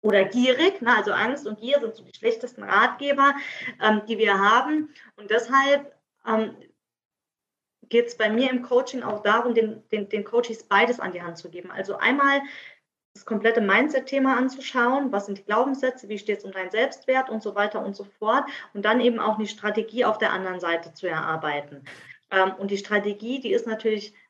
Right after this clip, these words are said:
auch insofern wichtig, ähm, dass, ja, dass viele Menschen einfach sagen, "Boah, jetzt habe ich den heiligen Gral gefunden, ähm, und da gehe ich jetzt all in." Ja, zum Beispiel in der Ver-, Vergangenheit schon ganz oft erlebt bei, bei Partnern oder sowas, bei Bekannten.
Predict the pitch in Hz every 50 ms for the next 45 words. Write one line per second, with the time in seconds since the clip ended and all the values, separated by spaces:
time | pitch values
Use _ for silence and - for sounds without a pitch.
0 | _ _ _ - 208 208 233 247 262 262 226 190 208 196 - 214 240 233 - 226
1 | 202 196 196 233 247 240 - - 269 269 262 - - - - _ _ _ _ _
2 | _ _ 208 214 214 208 208 214 214 202 208 - _ _ _ _ 214 214 214 -
3 | - _ _ _ _ _ - 202 208 202 190 190 - - - 247 233 233 220 208
4 | 226 226 220 - 208 - 208 - 220 214 - 220 220 196 214 196 - 214 233 220
5 | 190 190 190 - 233 220 226 208 - - 247 247 262 262 254 214 240 247 247 254
6 | 262 233 208 226 220 - 214 220 233 254 262 214 233 226 - 220 220 214 208 214
7 | - - 220 247 262 262 254 - - - - - - 214 220 220 220 220 220 220
8 | 220 - 220 226 247 233 226 - - 233 233 - - 208 208 190 - 247 277 254
9 | 254 294 302 254 202 208 220 220 - 226 208 208 202 220 269 - - - 208 220
10 | 226 208 202 196 202 202 - 208 202 202 208 202 202 - - - - 190 196 202
11 | 208 240 240 214 208 214 214 - 208 190 196 214 240 247 233 214 - - 196 190
12 | 208 233 254 240 - _ 208 190 185 190 190 190 - - - - - _ _ _
13 | - 196 196 190 196 190 190 - - 226 247 254 247 220 196 190 190 185 180 190
14 | 185 180 - 185 190 208 214 208 - 190 180 185 196 - - 233 247 233 - 202
15 | 226 233 220 -